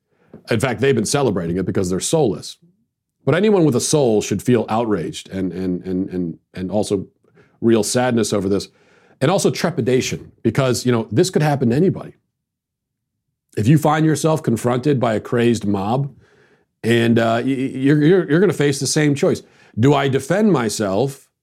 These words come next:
and then possibly go to prison forever? Or do I not defend myself and possibly get beaten to death?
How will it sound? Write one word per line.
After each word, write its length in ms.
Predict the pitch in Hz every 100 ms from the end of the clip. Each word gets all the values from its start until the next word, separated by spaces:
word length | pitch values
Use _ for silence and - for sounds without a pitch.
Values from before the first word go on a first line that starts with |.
| _ _ _ _ _
and 140 | 127 135
then 160 | 127
possibly 340 | 131 135 135 131
go 80 |
to 80 | 120
prison 320 | 110 139 123
forever? 460 | 113 101 87 95 101 _ _ _ _ _ _ -
Or 140 | 131
do 120 | 135
I 80 | 127
not 200 | 123 196
defend 240 | 180 113
myself 320 | 107 107 113 117
and 100 | 117
possibly 360 | 123 120 120
get 180 | 117 104
beaten 220 | 165 175
to 80 | 104
death? 300 | 92 - -